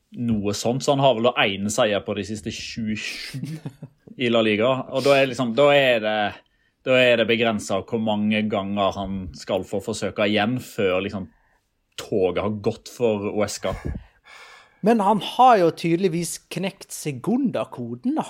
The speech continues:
Speaker 2: For det er jo ikke, eh, på en måte gitt at han skal rykke opp heller med disse laget. Det er jo ikke, han har jo ikke nødvendigvis oddsen på sin side for å rykke opp med Huesca.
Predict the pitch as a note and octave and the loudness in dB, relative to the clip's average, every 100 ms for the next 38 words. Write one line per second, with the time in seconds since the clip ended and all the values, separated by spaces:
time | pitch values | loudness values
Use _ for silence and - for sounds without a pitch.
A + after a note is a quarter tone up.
0 | - - - E3+ D#3+ D3+ E3 D3+ E3 A3+ | -10 -10 -2 -2 -2 0 2 4 2 0
1 | D#4 A3 - C#3 C3 C3 B2 B2 A2 A2+ | -2 -2 -8 -8 -4 -2 -2 -4 -8 -18
2 | - A#2+ A#2 A2+ C3+ C3+ B2+ C#3 C3+ A#2+ | -18 -12 -12 -8 -6 -4 -2 -2 -2 -4
3 | _ _ _ _ _ _ _ _ - _ | _ _ _ _ _ _ _ _ -20 _
4 | _ - C3+ A2 A2+ G3 - _ - C#3 | _ -12 -12 -12 -2 -2 -2 _ -6 -4
5 | C#3+ B2+ C3 B2 B2 - C3+ - A#3+ - | -2 -4 -4 -4 -6 -8 -8 -4 -6 -6
6 | B2+ C#3 G#3 D#3+ A#2+ B2 B2 B2 B2 A#2+ | -2 0 0 -2 -4 -6 -4 -2 -2 -2
7 | A#2 A2+ A#2 A2+ A#2 A2 A2 A2+ A#2 - | -2 -4 -4 -4 -4 -6 -6 -6 -6 -4
8 | A3 A3+ D#3+ C3+ B2+ A2+ A#2+ G#3 C#4 F3+ | 0 0 0 -2 -6 -10 -8 -4 -2 -2
9 | C3 A#2+ A#2+ - G3 G3 E3+ - - C3 | -2 -4 -8 0 2 2 -2 -10 -8 -8
10 | C3 B2 D#3 D3 B2 A#2+ D3 B2 - B2+ | -10 -6 -6 -4 -6 -2 -2 -2 -4 -4
11 | B2 A#2 A2+ A2 - C#3 B2 B2 _ _ | -4 -4 -6 -10 -10 -8 -8 -8 _ _
12 | - - - - C3 B2 A#2 D3+ - - | -4 -4 -8 -8 -6 -4 -4 -4 -6 -12
13 | - | -16